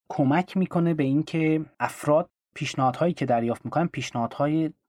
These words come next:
منطبق بر سلایقشون باشه. این خیلی خیلی مهمه. این یه بحث در واقع حالا سیستم پیشنهادگر هست که ک-، کمک می‌کنه به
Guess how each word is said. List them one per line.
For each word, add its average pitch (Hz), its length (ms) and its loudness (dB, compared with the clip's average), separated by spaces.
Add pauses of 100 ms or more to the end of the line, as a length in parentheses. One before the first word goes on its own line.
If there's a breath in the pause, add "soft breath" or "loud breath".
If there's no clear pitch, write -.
(140)
منطبق 135 600 0
بر 147 140 2
سلایقشون 117 1000 -2
باشه. - 280 -10 (140)
این 131 140 -2
خیلی 117 360 -2
خیلی 90 260 -6
مهمه. 87 420 -8 (500 soft breath)
این 320 240 4
یه 285 260 4 (180)
بحث 156 380 0 (640 soft breath)
در 131 140 2
واقع 127 260 2
حالا 131 380 2
سیستم 135 420 -4
پیشنهادگر 127 640 -2
هست 160 260 -4
که 156 80 -8
ک-، - 200 -18 (100)
کمک 214 500 -4
می‌کنه 180 260 0
به 160 180 0